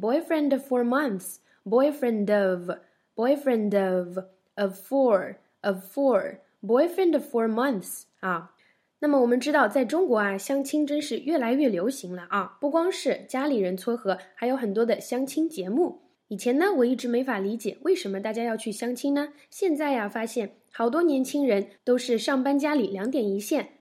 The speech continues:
然后空余时间又不去参加一些社交活动的话，真的是很难认识异性啊。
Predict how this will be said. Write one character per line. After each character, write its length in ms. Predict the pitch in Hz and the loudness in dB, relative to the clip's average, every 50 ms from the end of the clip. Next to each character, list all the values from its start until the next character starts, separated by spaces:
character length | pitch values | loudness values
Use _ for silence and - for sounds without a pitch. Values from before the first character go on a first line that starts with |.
| _ - | _ -6
然 120 | 214 214 | -2 0
后 80 | 262 262 | 0 0
空 240 | 254 - 330 302 277 | 2 2 2 2 2
余 80 | 277 | 2
时 200 | 269 269 - 208 | 0 0 -2 -4
间 240 | 202 240 262 262 269 | -2 0 0 2 2
又 100 | 294 277 | 0 0
不 140 | 277 277 269 | -2 -4 -4
去 180 | 269 - 302 | -2 -2 -2
参 240 | - - 311 302 294 | -2 -2 -2 -2 0
加 140 | 294 311 294 | 0 0 0
一 40 | 285 | 0
些 140 | 285 302 294 | -2 -2 -2
社 220 | 294 - 294 262 | -2 -2 -2 0
交 160 | 262 269 269 | 0 0 0
活 160 | 269 277 202 | 0 -2 -2
动 120 | 196 - 247 | -2 -2 -2
的 120 | 220 202 | -2 -4
话， 180 | 202 220 196 180 | -4 -4 -6 -6
真 180 | 185 - 330 | -4 -2 0
的 120 | 403 381 294 | 2 2 0
是 120 | - - | 0 -4
很 160 | 247 226 208 | -6 -6 -4
难 160 | 196 185 185 196 | -4 -2 0 0
认 220 | 269 370 392 277 | 2 2 0 0
识 100 | - - | -2 -4
异 200 | - 262 269 240 | -2 -2 -2 -2
性 360 | 240 - - 403 370 247 - - | -2 -4 -2 0 0 0 -2 -4
啊。 260 | 202 185 170 - - | -4 -6 -6 -6 -12